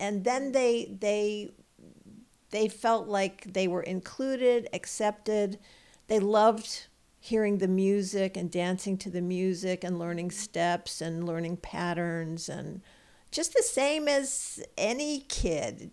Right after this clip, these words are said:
Speaker 1: any
Speaker 2: Yeah.
Speaker 1: typical kid. It's, dance is for everyone. I, as I told Michael,
Speaker 2: Yeah. Yeah.
Speaker 1: you can dance even if it's just with your eyes.
Speaker 2: Oh, interesting.
Speaker 1: Yeah, I mean, some people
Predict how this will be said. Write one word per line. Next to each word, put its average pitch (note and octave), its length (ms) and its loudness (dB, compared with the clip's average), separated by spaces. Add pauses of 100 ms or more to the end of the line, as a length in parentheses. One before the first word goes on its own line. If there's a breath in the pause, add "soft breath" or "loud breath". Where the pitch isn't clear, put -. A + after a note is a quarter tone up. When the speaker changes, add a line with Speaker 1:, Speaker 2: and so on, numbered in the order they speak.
Speaker 1:
any A3 340 -2
Speaker 2:
Yeah. A#3 120 -4
Speaker 1:
typical B3+ 460 -2
kid. - 500 -10 (500 loud breath)
It's, A3+ 340 -4
dance G#3+ 420 -4
is D4 120 -4
for - 140 -4
everyone. F#3+ 640 -4
I, G3 260 -2
as A#3 200 -2
I B3 140 2
told C#4+ 360 0
Michael, A#3+ 680 -4 (380 loud breath)
Speaker 2:
Yeah. F#3+ 60 -20
Yeah. F#3+ 60 -20 (420 loud breath)
Speaker 1:
you A#3+ 180 -4
can A#3+ 300 -4
dance A#3 640 -2 (100)
even C#4 320 -4
if C#4 120 -4
it's A#3 220 -6
just - 380 -8
with G3 180 -6
your - 220 -6
eyes. - 720 -10 (1160)
Speaker 2:
Oh, G#3 460 -18 (340)
interesting. G#3 600 -20 (100)
Speaker 1:
Yeah, A#3+ 540 -4
I D#3+ 160 -4
mean, A3 200 0
some B3 300 -6
people A#3 600 -2